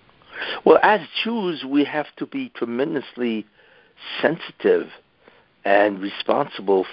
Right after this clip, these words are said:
for Jews in Ukraine, you see.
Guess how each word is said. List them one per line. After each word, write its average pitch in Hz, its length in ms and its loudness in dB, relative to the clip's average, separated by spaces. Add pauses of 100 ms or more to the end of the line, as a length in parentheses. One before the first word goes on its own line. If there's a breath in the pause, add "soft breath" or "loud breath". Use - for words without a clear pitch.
for 92 340 2 (360 soft breath)
Jews 123 440 2
in 113 80 2
Ukraine, 110 520 2 (1200)
you 101 80 -6 (120)
see. 87 300 2